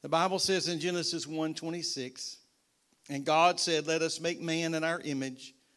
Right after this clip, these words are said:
after our likeness, and let them have dominion over the fish of the sea, and over the fowl of the air,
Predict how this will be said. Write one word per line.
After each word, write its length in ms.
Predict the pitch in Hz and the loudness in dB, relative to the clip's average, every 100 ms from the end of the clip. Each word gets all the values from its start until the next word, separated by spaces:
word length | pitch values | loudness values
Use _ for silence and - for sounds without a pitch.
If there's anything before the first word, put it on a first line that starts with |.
| _ _ _ 131 | _ _ _ -8
after 300 | 135 151 - | -6 -4 -2
our 240 | 147 160 | 0 2
likeness, 880 | 151 147 127 139 143 - - - - _ _ _ _ _ _ _ - | 4 2 0 -6 -6 -8 -10 -12 -18 _ _ _ _ _ _ _ -6
and 200 | 151 156 | -2 0
let 200 | 170 170 | 0 0
them 300 | 170 175 170 | 0 2 2
have 220 | 156 165 | 0 0
dominion 440 | 143 160 170 175 165 | 0 -2 0 0 0
over 140 | 160 | 0
the 100 | 151 | -2
fish 300 | 151 170 165 | -4 -6 -6
of 100 | 160 | -8
the 60 | - | -8
sea, 500 | - 151 131 123 117 - _ _ _ _ _ _ _ _ _ - 143 | -6 -4 -6 -6 -14 -18 _ _ _ _ _ _ _ _ _ -12 -6
and 80 | |
over 160 | 139 143 | -4 -2
the 80 | 143 | -4
fowl 320 | - 143 135 | -2 0 0
of 80 | 127 | -2
the 120 | 135 | -4
air, 340 | 139 135 131 | -4 -4 -6